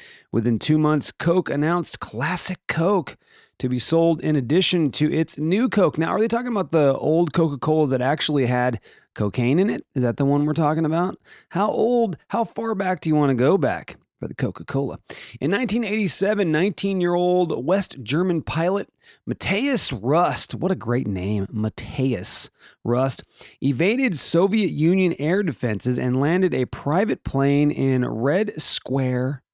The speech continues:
in Moscow. He was immediately detained and was not released until August third, uh, nineteen eighty-eight. Oh my God.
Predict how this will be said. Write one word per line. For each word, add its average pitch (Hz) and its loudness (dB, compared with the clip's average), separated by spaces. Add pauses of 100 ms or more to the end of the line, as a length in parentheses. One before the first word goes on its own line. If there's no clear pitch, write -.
in 107 -2
Moscow. 107 -2 (440)
He 113 2
was 113 2
immediately 190 2
detained 131 0
and 107 -2
was 101 -4
not 143 0
released 135 0
until 101 -2
August 131 -2
third, 147 2 (680)
uh, 113 2
nineteen 170 0
eighty-eight. 151 0
Oh 202 0
my 262 0
God. 208 0